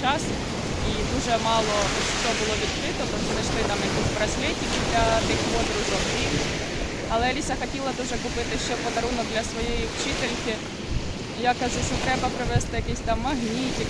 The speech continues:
або щось таке, або браслетик цей з, е, вулканічного каміння. Та нічого не було. Я не знаю, залишиться, напевно, вчителька без, е, подарунку. Дивіться, які камінці.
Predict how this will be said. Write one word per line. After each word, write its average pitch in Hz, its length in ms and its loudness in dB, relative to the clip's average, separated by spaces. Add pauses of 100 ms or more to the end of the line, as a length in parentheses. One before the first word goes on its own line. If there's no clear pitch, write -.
або 226 120 -2 (120)
щось 240 240 -2
таке, 240 220 2 (480)
або 208 120 -4 (100)
браслетик 233 500 -2 (100)
цей 220 160 2 (160)
з, - 60 -4
е, 214 100 -2 (400)
вулканічного 214 680 0 (100)
каміння. 202 420 2 (1300)
Та 226 60 4 (120)
нічого 269 300 2 (100)
не 220 140 2
було. 190 220 2 (960)
Я - 100 8
не 220 140 6
знаю, 202 280 6
залишиться, 226 540 4
напевно, 233 380 6 (100)
вчителька 196 500 2
без, 208 180 2
е, 190 220 0 (200)
подарунку. 214 560 4 (3000)
Дивіться, 240 340 4
які 220 280 4
камінці. 214 680 2